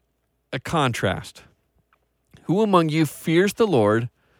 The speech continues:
that obeys the voice of his servant, that walketh in darkness and hath no light? Let him still trust in the Lord." Does it sometimes feel like the path that God is asking us to follow is darkness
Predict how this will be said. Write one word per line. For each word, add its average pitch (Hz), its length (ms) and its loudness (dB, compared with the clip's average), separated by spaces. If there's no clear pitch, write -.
that 127 160 -2
obeys 139 600 0
the 147 120 0
voice 147 380 0
of 165 140 -4
his 147 160 -2
servant, 131 520 -2
that 117 160 0
walketh 147 480 0
in 131 140 -4
darkness 139 440 0
and 120 100 -8
hath 127 360 -6
no 131 160 0
light? 131 480 -2
Let 165 240 0
him 180 180 -2
still 180 300 0
trust - 400 0
in 170 40 -6
the 170 60 -4
Lord." 190 240 2
Does 156 140 -4
it 160 100 -6
sometimes 190 640 0
feel 165 520 2
like 139 220 -4
the 139 80 -6
path 165 440 -4
that - 100 -6
God 160 340 2
is 139 100 -2
asking 151 480 -2
us 147 140 -2
to - 100 -10
follow 127 560 2
is 123 220 -4
darkness 147 580 0